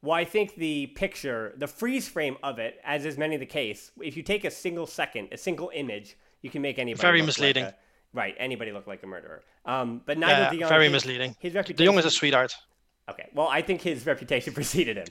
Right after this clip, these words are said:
Speaker 1: That's another issue <laughs> there, where, you're right, his reputation. So,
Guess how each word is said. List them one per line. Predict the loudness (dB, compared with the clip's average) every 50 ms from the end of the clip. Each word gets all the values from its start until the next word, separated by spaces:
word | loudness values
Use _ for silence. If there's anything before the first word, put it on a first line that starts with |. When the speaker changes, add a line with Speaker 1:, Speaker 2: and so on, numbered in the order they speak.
| -16 -20 -8 0
Speaker 1:
That's | 2 2 2 4 4
another | 4 4 4 4
issue | 4 4 4 4 4 4 4
<laughs> | 2 2 4
there, | 4 4 2 2 -4 -10 -14 -16 -10 -2
where, | 4 4 4 4 4
you're | 2 0 0
right, | 0 -2
his | -2 -2
reputation. | -2 -2 -4 -6 -6 -6 -6 -6 -8 -8 -4
So, | -2 -2 -2